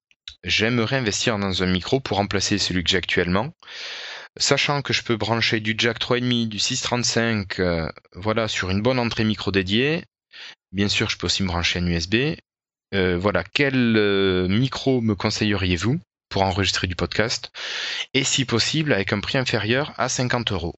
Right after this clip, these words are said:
Voilà, est-ce que ça existe ? Et je compte sur vous pour vos retours, soit sur le blog, sur le billet de, de l'épisode, soit à l'adresse, euh, du podcast, lifestylepodcast arobase outlook point com. Voilà. Voilà, voilà. Donc ça, c'était ma petite demande. Et puis, on a parlé d'un petit truc avant d'enregistrer, Jérémy,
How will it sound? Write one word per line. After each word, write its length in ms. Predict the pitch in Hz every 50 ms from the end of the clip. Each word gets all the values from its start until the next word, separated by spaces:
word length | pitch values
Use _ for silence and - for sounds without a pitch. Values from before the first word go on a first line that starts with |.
| _ 101
Voilà, 260 | 104 95 90 85 - - -
est-ce 180 | 95 - -
que 100 | - -
ça 160 | 104 - 107 95
existe ? 460 | 87 85 87 98 - - - - -
Et 120 | 98 90
je 120 | 82 - -
compte 180 | - 135 131
sur 140 | - - 107
vous 160 | 101 110 110
pour 200 | - - - 120
vos 140 | 110 107 107
retours, 480 | 98 98 92 - - 123 - - - - _ _ _ _ - - - - - - - - - -
soit 220 | - - - 160
sur 160 | - - 143 127
le 60 | 113
blog, 300 | 101 110 120 151 185 220 - _ _ -
sur 120 | - 104
le 60 | 98
billet 320 | 98 101 98 95 98 98 92
de, 300 | 90 90 85 82 82 82
de 100 | 85 90
l'épisode, 540 | 87 85 - - - 101 107 123 139 139 135
soit 240 | - - - 120
à 20 | 113
l'adresse, 640 | 107 104 98 104 107 104 104 101 - - - -
euh, 200 | 98 90 87 85
du 120 | 85 90 87
podcast, 600 | - 92 - - - 98 104 120 - - - 69
lifestylepodcast 1400 | 58 92 98 107 113 110 - - - - 113 110 107 98 92 82 - 92 - - - 113 110 147 - - - - -
arobase 500 | - 107 95 95 90 87 92 101 101 104 -
outlook 320 | - 120 - - 123 113 -
point 180 | - 101 90
com. 300 | 82 - 87 85 107 135 - - _ _
Voilà. 240 | - 80 76 71 - - _ _ _ _ _ _ _ _ _ - - - - - - - - - - - - - - - - - - - _ _
Voilà, 180 | 104 104 98 92
voilà. 240 | 87 87 78 80
Donc 160 | 78 87 90 -
ça, 120 | - 131
c'était 160 | - - 127 107
ma 120 | 95 87
petite 240 | - - - 147 139
demande. 400 | 120 107 92 95 107 135 143 113
Et 60 | 95
puis, 320 | - - - 123 127 127 123
on 120 | 101 98
a 80 | 95 92
parlé 280 | - 117 123 151 180
d'un 160 | 160 135 113 101
petit 180 | 92 - -
truc 220 | - - - 165 160
avant 200 | 131 110 120 117
d'enregistrer, 640 | 113 110 107 98 101 95 92 - - - - 160
Jérémy, 560 | 156 143 131 113 101 101 107 131 151 170 165